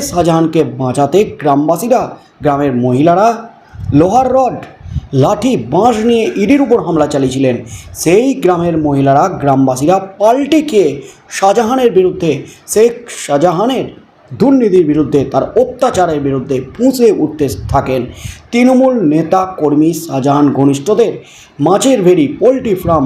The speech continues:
বাড়িঘর ভাঙচুর করা হয়, আগুন ধরিয়ে দেওয়া হয়, রীতিমতো অগ্নিগর্ভ পরিস্থিতি হয় সন্দেশখালিতে।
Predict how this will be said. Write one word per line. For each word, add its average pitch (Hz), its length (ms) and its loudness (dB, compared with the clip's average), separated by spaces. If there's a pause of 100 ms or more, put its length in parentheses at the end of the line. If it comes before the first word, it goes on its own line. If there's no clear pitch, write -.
বাড়িঘর 180 540 0 (100)
ভাঙচুর 262 400 0
করা 160 200 0
হয়, 143 260 0
আগুন 277 320 2
ধরিয়ে 170 280 -2
দেওয়া 139 180 0
হয়, 143 160 -2 (480)
রীতিমতো 220 520 2 (140)
অগ্নিগর্ভ 196 540 0 (120)
পরিস্থিতি 151 460 0
হয় 170 280 0 (460)
সন্দেশখালিতে। 127 720 -2